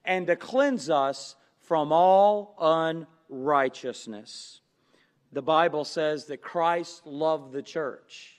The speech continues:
And it goes on to say after that, that He might sanctify and cleanse it by the washing of water by the word. So look, we need to acknowledge and confess,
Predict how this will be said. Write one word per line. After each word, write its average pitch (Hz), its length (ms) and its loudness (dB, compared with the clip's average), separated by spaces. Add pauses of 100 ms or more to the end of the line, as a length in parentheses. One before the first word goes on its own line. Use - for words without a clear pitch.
(420)
And 185 160 0
it 170 60 0
goes 180 340 2
on 185 260 0
to 156 80 -6
say 165 380 0
after 160 340 0
that, 156 340 0 (220)
that 180 220 4
He 240 260 -2
might 208 380 0
sanctify 262 1040 2 (280)
and 202 320 0
cleanse 240 520 -2
it 147 240 -2 (200)
by 190 300 6
the 175 140 4
washing 220 760 2
of 175 220 2
water 175 640 4
by 170 720 2 (180)
the 147 120 2
word. 127 760 -2 (840)
So 208 260 0
look, 202 280 0
we 208 200 4
need 262 240 -2
to 185 140 0
acknowledge 175 560 0
and 165 160 -8
confess, 175 800 -4